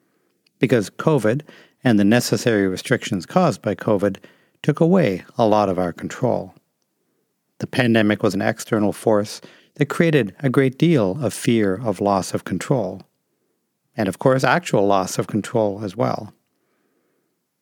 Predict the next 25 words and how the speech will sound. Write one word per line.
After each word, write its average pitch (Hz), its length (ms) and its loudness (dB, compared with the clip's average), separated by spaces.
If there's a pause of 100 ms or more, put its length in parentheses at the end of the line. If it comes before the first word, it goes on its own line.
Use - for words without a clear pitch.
(120)
In 104 140 -6
some 117 220 2
ways, 101 260 2
our 104 120 2
reaction 110 520 2
to 107 80 -2
the 104 80 -4
pandemic 123 580 -2 (400)
can 156 140 -2
perhaps 170 340 2
be 160 100 2
summarized 135 520 0
by 117 160 2
the 110 80 -2
quote, - 520 -2 (580)
"We 120 140 0
can 110 180 -2
complain 127 540 2
about 110 320 0
the 101 100 0
wind, 113 480 0 (600)
or 113 100 2
we 147 120 2
can 113 220 0
learn 107 400 0